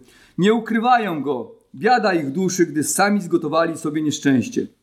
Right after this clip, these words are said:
Czyli kolejnym grzechem był brak wstydu. Z grzechem jest tak, że eskaluje.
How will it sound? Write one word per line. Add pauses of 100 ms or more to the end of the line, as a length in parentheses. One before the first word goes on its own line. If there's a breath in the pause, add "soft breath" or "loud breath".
(720)
Czyli
kolejnym
grzechem (460)
był
brak
wstydu. (520 soft breath)
Z
grzechem
jest
tak,
że
eskaluje.